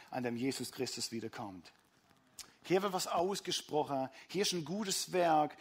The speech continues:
wo Gott an dir angefangen hat. Ey, das ist großartig. Aber wie geht's weiter? "Ich werde dieses gutes Werk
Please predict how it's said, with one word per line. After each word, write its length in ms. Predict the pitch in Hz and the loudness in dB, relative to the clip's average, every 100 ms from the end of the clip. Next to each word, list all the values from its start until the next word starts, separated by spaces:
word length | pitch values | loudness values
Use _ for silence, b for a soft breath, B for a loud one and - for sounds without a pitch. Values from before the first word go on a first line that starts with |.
| B B | B B
wo 140 | 151 | 0
Gott 200 | 151 170 | 2 2
an 140 | 151 143 | 2 -2
dir 140 | 139 | 0
angefangen 500 | 139 135 - 123 117 | -2 -4 -6 -6 -6
hat. 160 | 107 - B B B - | -8 -10 B B B -6
Ey, 100 | 160 | -2
das 160 | 151 - | -2 -4
ist 100 | - | -6
großartig. 480 | 135 127 104 110 - - _ _ _ _ _ _ _ _ - | -6 -4 -6 -6 -12 -20 _ _ _ _ _ _ _ _ -4
Aber 180 | 151 | -2
wie 60 | 151 | -4
geht's 160 | 160 147 | -4 -2
weiter? 320 | 147 117 - _ - _ _ - _ _ _ _ _ - | -2 -4 -10 _ -20 _ _ -20 _ _ _ _ _ -4
"Ich 240 | 202 - | -4 0
werde 140 | 143 143 | -2 -2
dieses 300 | 165 160 - | -4 -6 -6
gutes 340 | 165 151 143 | -8 -10 -4
Werk 260 | 139 110 | -2 -2